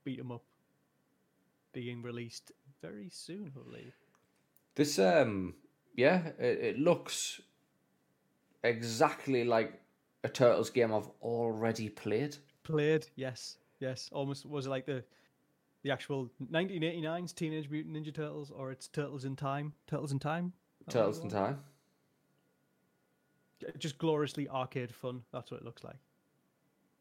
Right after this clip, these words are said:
Speaker 2: It does. It really does. I'm not mad about it. I'm not mad about it. For all that I want the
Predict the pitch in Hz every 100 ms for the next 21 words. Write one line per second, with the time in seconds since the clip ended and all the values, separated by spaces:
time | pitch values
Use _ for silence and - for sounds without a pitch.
0 | _ _ 113 - 131 139 - - - 107
1 | 120 117 117 131 - - - 127 131 127
2 | 131 139 123 139 - - 135 147 139 127
3 | 110 92 95 - - - - _ - 139
4 | 147 147 147 143 139 135 131 135 123 113
5 | - - _ _ _ _ _ _ _ _
6 | _ _ _ - 113 113 113 113 110 107